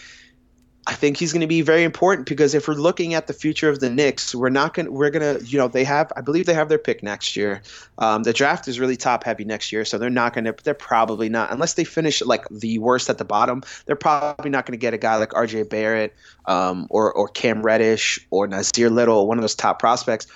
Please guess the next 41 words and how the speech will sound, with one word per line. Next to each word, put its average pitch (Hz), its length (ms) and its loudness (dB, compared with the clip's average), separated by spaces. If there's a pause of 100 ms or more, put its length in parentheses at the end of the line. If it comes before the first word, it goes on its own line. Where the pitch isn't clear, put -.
(200)
You 127 80 0
know, 127 80 4
they're 127 100 2
probably 131 320 4
looking 127 360 0
maybe 123 260 0
a 123 40 0
little 127 220 0
bit 113 200 0
later 123 280 4
on 110 60 0
the 104 100 -6
draft. 139 460 4
So 120 360 -2 (1000)
this 160 240 2
year 156 140 4
they're 139 140 2
probably 143 340 0
gonna 123 300 -6 (360)
s-, - 280 -8
hope - 420 0
that 123 480 0
a 104 60 -10
guy 120 160 2
like 123 120 0
Tim 127 160 -4
Hardaway 120 300 0
pops, 120 480 -2 (300)
Mario 131 280 2
Hezonja 117 380 -4
pops, 113 400 0 (280)
um, 107 440 -2 (100)
and 123 180 -2
Knox 123 380 0
and, 120 200 -4
and 113 140 -6
Mitchell 123 240 -4
Robinson 120 380 -2
and 113 100 0
Alonzo 117 280 0
Trier, 127 480 0